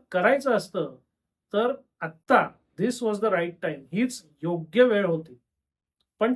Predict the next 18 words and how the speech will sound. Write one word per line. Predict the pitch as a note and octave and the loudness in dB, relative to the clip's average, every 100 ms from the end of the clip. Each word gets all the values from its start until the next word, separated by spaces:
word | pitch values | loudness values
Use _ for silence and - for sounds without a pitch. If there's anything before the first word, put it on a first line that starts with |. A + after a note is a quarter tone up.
| B3 | 0
तसं | F#3+ A#3+ | 0 4
आपण | B3 A#3 A#3 | 2 2 -4
केलं | A#3 F#3+ F3+ A3 | -6 -4 0 0
नाही | F3+ D#3 D#3 _ _ _ _ _ _ - | -2 -6 -10 _ _ _ _ _ _ -6
आणि | F#3+ B3 | -4 -2
योग्य | E3+ E3 E3+ A#3 | -2 -2 0 4
वेळी | A#3+ A#3+ A#3+ | 4 4 -2
योग्य | A3 F#3 E3+ A3 | -2 -2 -2 -2
गोष्ट | G#3+ G3 - | 0 -4 -4
न | A3 G3+ F3+ A3+ | -4 -2 -2 -2
करून | G#3 E3 D#3+ C#3 - | -2 -4 -4 -8 -10
भलत्या | D#3 D#3+ G#3 A3 | -8 -6 -2 0
वेळी | A3 A3+ | 2 0
भलती | E3 D#3+ D#3+ G#3 | -4 -6 -6 -6
गोष्ट | F#3+ - F#3+ | -6 -8 -10
केली, | - E3 F3 C3 - _ _ _ - | -4 -4 -4 -8 -12 _ _ _ -6
तर | |
त्याची | A3 F#3+ E3 A3+ | -2 -2 -2 -4